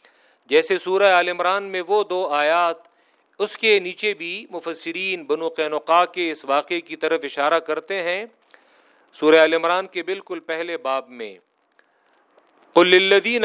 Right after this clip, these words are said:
کفروا ستغلبون وتحشرون الی جہنم"، ایک یہ آیت اور ایک اس کے بعد بارہ تیرہ ہے۔ "قد کانت لکم آیۃ فی فئتین التقطا فئۃ تقاتل فی سبیل اللہ"، اس آیت میں بھی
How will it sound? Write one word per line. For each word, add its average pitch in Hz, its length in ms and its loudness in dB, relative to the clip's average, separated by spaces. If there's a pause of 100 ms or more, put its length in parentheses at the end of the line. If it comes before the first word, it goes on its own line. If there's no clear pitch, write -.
کفروا 180 440 -2
ستغلبون 175 720 -4
وتحشرون 165 800 -6
الی 156 420 -2
جہنم"، 185 600 -6 (500)
ایک 156 240 2
یہ 190 200 4 (120)
آیت 220 260 2
اور 175 120 0
ایک 170 160 -4
اس 156 180 -12
کے 151 120 -8
بعد 139 220 -4 (120)
بارہ 156 340 -4
تیرہ 147 320 -8
ہے۔ 101 180 -14 (540)
"قد 170 140 4 (100)
کانت 226 380 2
لکم 185 320 -4
آیۃ 185 440 0 (140)
فی 190 160 -14
فئتین 175 580 -6
التقطا 151 720 -6
فئۃ 156 360 -6 (180)
تقاتل 202 560 -4
فی 190 180 -16
سبیل 165 380 -10
اللہ"، 175 380 -4 (540)
اس 202 180 2
آیت 208 320 2
میں 160 180 -4
بھی 170 200 -12